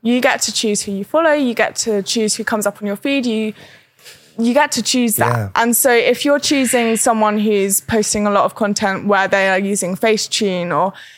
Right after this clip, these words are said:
Speaker 1: making you feel bad about yourself, then you can easily unfollow that person and you can block that person. Like in real life, like, if there's a bad friend that's judging you for something, you can cut them off.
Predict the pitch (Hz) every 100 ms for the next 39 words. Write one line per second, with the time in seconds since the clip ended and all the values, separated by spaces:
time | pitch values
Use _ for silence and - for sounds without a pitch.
0 | - _ 254 262 - 254 247 240 220 262
1 | 269 247 208 196 165 196 208 196 - 214
2 | 226 240 233 220 220 196 190 202 180 -
3 | - 240 220 - 73 _ 208 220 - 208
4 | 202 - - - 202 220 214 277 285 269
5 | 262 262 196 - 202 - 214 233 214 208
6 | 208 214 208 196 - 202 196 196 190 -
7 | 240 226 202 190 190 - 156 196 196 233
8 | - 220 214 214 - 208 - -